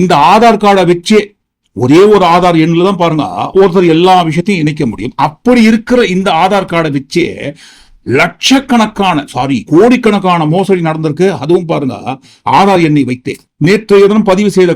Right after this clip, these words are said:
காணொளியோட தொடர்ச்சியாக ஒரு விஷயத்தை இந்த காணொளியில் இன்றைக்கு சொல்றோம் சொல்லியிருந்தோம் இல்லைங்களா? ஒரே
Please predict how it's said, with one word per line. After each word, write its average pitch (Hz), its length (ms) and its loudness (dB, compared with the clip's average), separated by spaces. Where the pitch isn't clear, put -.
காணொளியோட 175 560 0
தொடர்ச்சியாக 151 580 -2
ஒரு 156 180 2
விஷயத்தை - 320 -4
இந்த 147 200 2
காணொளியில் 156 400 0
இன்றைக்கு 143 320 -2
சொல்றோம் 156 280 -2
சொல்லியிருந்தோம் 135 300 -2
இல்லைங்களா? 113 260 -6
ஒரே 226 320 2